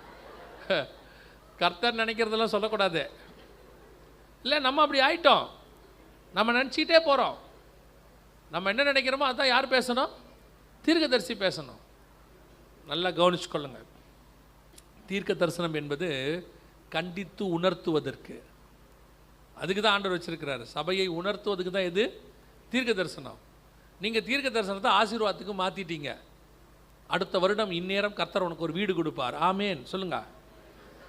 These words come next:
திருப்பியும் சொல்றாங்க பாருங்க.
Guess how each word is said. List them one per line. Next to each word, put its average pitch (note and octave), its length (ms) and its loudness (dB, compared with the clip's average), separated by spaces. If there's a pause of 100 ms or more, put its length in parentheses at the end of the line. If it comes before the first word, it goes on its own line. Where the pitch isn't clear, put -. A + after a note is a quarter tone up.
(1200)
திருப்பியும் G#3+ 360 -2
சொல்றாங்க D3+ 400 -2
பாருங்க. A#2 340 -16